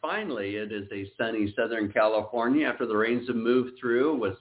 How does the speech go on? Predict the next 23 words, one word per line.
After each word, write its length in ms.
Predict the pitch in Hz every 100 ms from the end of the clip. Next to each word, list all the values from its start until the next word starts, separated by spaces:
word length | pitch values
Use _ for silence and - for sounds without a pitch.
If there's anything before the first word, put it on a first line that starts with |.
| 113
some 260 | 104 101
much-needed 600 | 127 120 - 117 113 107
water 460 | 101 98 101 120 139
that 120 | 104
has 160 | 95 92
arrived 520 | 98 92 101 107 104
on 200 | 107 107
the 80 | 107
ground 440 | 98 104 104 104 101
surface 400 | 117 110 120 117
around 400 | 113 113 110 107
here, 440 | 104 110 123 156 113
and 220 | 95 95 - - _
now 220 | 98 117
the 140 | 117 -
skies 360 | - 120 120 120 110
are 120 | 107 -
clearing, 480 | 131 127 139 139 123
and 160 | 95
you 60 | 92
can 180 | 104 98
see 140 | 123
the 100 | 107